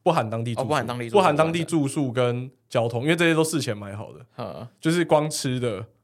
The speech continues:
Speaker 1: 跟当地一些交通的票，
Speaker 2: 嗯。
Speaker 1: 五万三，两个人。大概我们从十月七号到十月，诶，十月八号到十月十六号。
Speaker 2: 含住宿的话嘞？
Speaker 1: 含住宿，这个住宿你就抓一晚大概五千。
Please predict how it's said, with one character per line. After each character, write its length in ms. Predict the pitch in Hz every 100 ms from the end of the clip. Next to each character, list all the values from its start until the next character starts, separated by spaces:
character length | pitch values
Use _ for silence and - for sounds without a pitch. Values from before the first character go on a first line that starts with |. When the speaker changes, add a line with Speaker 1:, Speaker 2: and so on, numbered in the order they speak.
| _
Speaker 1:
跟 280 | 135 131 135
当 280 | 135 127 127
地 160 | 135
一 20 | 120
些 140 | 120
交 220 | 113 110
通 240 | 110 104 104
的 80 |
票， 320 | 90 107 76 - -
Speaker 2:
嗯。 140 | 101
Speaker 1:
五 40 | 110
万 140 | 120
三， 200 | 101 85 101 _ _
两 180 | 113 104
个 80 | 87
人。 180 | - - _
大 140 | 147
概 260 | 147 151 143
我 60 | 127
们 80 | 131
从 160 | 139
十 160 | 135 143
月 100 | 156
七 160 | 147
号 120 | 147 139
到 80 |
十 180 | 131 110
月， 180 | 113 123 131
诶， 80 |
十 160 | 135 151
月 140 | 180
八 260 | 170 160 156
号 140 | 160
到 100 | 147
十 220 | 147 - 110
月 100 | 120
十 160 | 139
六 180 | 113 107
号。 220 | - - - _ -
Speaker 2:
含 220 | 135 127
住 160 | 156
宿 160 | 139 131
的 80 | 117
话 180 | 117 95
嘞？ 200 | 117 - _ _
Speaker 1:
含 140 | -
住 160 | 123 190
宿， 240 | - 185
这 140 | 151 180
个 640 | 160 143 135 131 127 127 - _ _
住 140 | 202
宿 100 | 208
你 60 | 165
就 80 | 180
抓 180 | 185
一 60 | 180
晚 160 | 143 123
大 60 |
概 80 | 147
五 160 | 107 95
千。 320 | 113 107